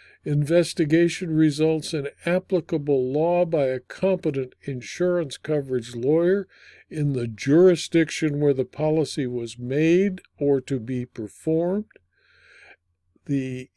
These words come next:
existence of a thorough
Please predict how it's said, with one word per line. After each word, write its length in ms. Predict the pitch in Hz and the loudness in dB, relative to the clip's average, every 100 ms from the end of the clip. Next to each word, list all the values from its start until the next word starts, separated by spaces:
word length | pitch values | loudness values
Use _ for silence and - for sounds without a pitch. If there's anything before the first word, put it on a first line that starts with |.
| - | -12
existence 960 | 113 107 104 127 156 - - 160 151 - - | -10 -10 -4 0 0 -2 -4 -4 -6 -10 -8
of 240 | 120 104 | -8 -6
a 240 | 110 107 101 - _ | -6 -8 -10 -16 _
thorough 600 | - 190 190 139 113 92 | 4 8 8 6 2 -4